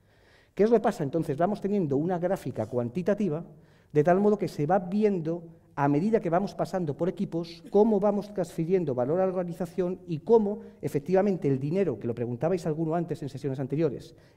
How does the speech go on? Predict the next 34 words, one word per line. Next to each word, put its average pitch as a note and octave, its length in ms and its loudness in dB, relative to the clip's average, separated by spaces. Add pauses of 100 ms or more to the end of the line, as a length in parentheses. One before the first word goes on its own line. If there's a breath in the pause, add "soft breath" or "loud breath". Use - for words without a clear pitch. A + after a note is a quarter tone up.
(120 soft breath)
el E3+ 240 6
roi A3 400 2 (220)
de C3+ 180 2
llamarnos C#3 580 0
a G#3 80 -4
nosotros G3+ 460 -6
para - 160 -6
ayudarlos C#3 400 -4
a F3+ 60 -8
implantar C3+ 400 -6
Agile. A#2+ 300 -2 (440 loud breath)
En C3 80 -2
este C#3 160 0
caso, E3 240 0
el D#3 80 0
roi F3+ 320 -2
es D3 160 -6
el C#3 140 2
que A2+ 200 -4 (440 loud breath)
podemos C#3 320 2
medir, D3+ 480 -2
no A#2 100 -8
sé B2+ 80 -8
si C3 140 -6
roi, E3+ 260 0 (400)
que C3+ 640 2
unas E3+ 320 2
prácticas F3+ 460 -4
se B2+ 100 -10
van C3+ 120 -2
homogenizando, A2+ 720 -6 (320 soft breath)
dando D3 340 4
por F#3 140 4
hecho A3+ 340 -2